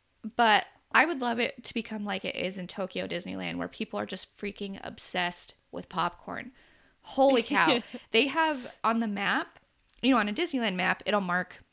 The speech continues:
Speaker 1: where food is in general. And I think the popcorn carts are probably marked with, like, a little fork and knife on there. But in Tokyo Disneyland, part of their map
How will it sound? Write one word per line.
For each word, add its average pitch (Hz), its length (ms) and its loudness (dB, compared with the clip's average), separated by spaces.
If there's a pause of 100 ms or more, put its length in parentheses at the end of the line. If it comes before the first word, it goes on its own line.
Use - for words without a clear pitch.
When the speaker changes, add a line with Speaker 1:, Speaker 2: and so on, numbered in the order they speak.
(180)
Speaker 1:
where 208 160 6
food 233 340 0
is 165 480 0
in 196 120 -2
general. 165 460 -6
And 220 80 -4
I 190 80 -4
think 226 280 -6
the - 80 -4
popcorn - 500 -2 (140)
carts - 340 -6
are 190 80 -6
probably - 600 -4 (120)
marked 185 400 0
with, 180 100 -6
like, 196 120 0
a 202 40 0
little 196 140 0
fork 196 320 -2
and 202 80 -4
knife 190 260 0
on - 80 -6
there. - 140 -4
But 208 220 0 (640)
in 220 160 4
Tokyo 269 340 2
Disneyland, 214 560 0 (240)
part 226 200 4
of 240 40 4
their 262 140 4
map 208 420 0